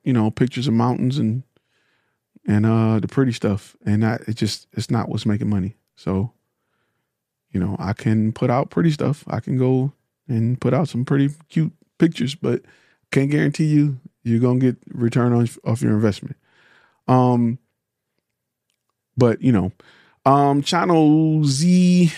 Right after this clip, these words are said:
three R O said, "I'm sure you answered this many times, but, um, is one beta client enough? I feel like a lot of clients, uh, wanna see repeated results. I don't mind the work. I just wanna, uh, pay myself. I don't wanna play myself."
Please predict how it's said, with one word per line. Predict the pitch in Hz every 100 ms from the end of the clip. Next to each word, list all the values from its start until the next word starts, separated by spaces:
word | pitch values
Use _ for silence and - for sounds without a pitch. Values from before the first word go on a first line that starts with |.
| -
three | - 165 175 175 175 -
R | 156 160
O | 160 147 123
said, | -
"I'm | 127
sure | 143
you | 151
answered | 143 143 139
this | 139
many | 139 135
times, | 175 147 139 127
but, | 139 131 117 - _ _ _ _ _
um, | - 127 123 123 117 -
is | 117
one | 120 143 151
beta | 143 139
client | 151 135
enough? | 127 135 170 - -
I |
feel | 107 139
like | 127 113
a |
lot | 113 117
of | 120
clients, | - 123 120 113 - - - - -
uh, | 101 107 110 120 117 - _ _ _ _ _ _ _ -
wanna | - 120
see | - 127
repeated | 117 113 123 120
results. | 107 113 135 127 - - -
I | 120
don't | 117 117
mind | 117 113
the |
work. | 110 123 113 -
I | 113
just | 113 -
wanna, | 113 120 - _ _ -
uh, | 101 110 123 -
pay | - 117
myself. | 104 101 - 113 - _ -
I |
don't | 113 123
wanna | 120
play | - 135
myself." | 120 113 123 135